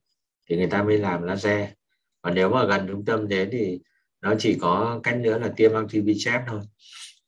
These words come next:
Nhưng tiêm an-, vi-, anti-vichep nó chỉ giảm được cái, à,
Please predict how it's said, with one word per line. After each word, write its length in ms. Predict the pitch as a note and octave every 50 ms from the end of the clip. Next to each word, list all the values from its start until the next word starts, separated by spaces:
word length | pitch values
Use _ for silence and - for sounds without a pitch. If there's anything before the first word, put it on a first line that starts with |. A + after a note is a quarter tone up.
| _ _ _ _ _ _ _ _ _ _ _ _ _ _ _ _ -
Nhưng 180 | A#2 A#2 -
tiêm 200 | C#3 C3 B2 A#2
an-, 400 | B2 B2 B2 A#2+ A2+ A2+ A#2 A2
vi-, 200 | A2+ B2 A#2+ -
anti-vichep 840 | - A2 A2+ A#2+ - A#2+ A2+ A2+ A#2 G#2+ G#2+ - B2 B2+ C#3 C#3+ C3+
nó 120 | A#2+ A2+ A2+ A2
chỉ 160 | - G#2 -
giảm 280 | - F2 E2 D2+ D2 - C#2+
được 180 | E2 E2+ D#2+ - - -
cái, 460 | E2 E2 E2+ F2 F#2 G2+ A2+ A#2+ B2 B2 A#2+ A#2+ A#2+ A#2+ - _ - _ _ _ _ _ _ _ _ _ _ _ _
à, 840 | - F#2+ F#2+ F#2+ F#2+ F#2+ G2 G2 G2 G2 F#2+ G2 G2 F#2+ G2+ G#2